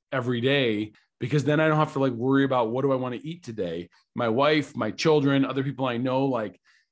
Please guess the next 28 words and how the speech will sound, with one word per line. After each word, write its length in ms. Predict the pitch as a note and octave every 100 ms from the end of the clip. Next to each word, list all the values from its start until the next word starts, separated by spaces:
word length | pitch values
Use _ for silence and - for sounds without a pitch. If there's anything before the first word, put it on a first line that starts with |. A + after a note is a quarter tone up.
| -
they 100 | D#3+
generally 640 | G#2+ D3+ F#3 G3+ F#3+ E3+
are 140 | D3 C3
bummed 400 | G#2+ D#3 D#3+ C#3+
out 340 | C3+ B2+ B2
as 160 | C3 A#2
they're 160 | B2
leaving 320 | B2+ C#3+ C#3
the 80 | B2
house 440 | G2+ C3 C3+ G#2+ -
because 280 | A#2+ C3
of 80 | A#2
whatever 340 | A2 B2+ C#3+ D#3
they 140 | C#3
chose 340 | C3+ C#3+ C#3+ C3+
to 100 | C3
wear 340 | A#2+ G#2 G#2+
or 240 | - A#2
whatever 320 | A#2 B2 B2+ C3+
they, 300 | B2+ A#2+ A2+
they 100 | A#2+
know 220 | B2 B2+ B2+
they 100 | A#2
have 280 | B2 A#2
for 120 | - G#2
lunch 300 | B2 C#3+ -
that 240 | E2+ -
day. 400 | E2+ D#2 D2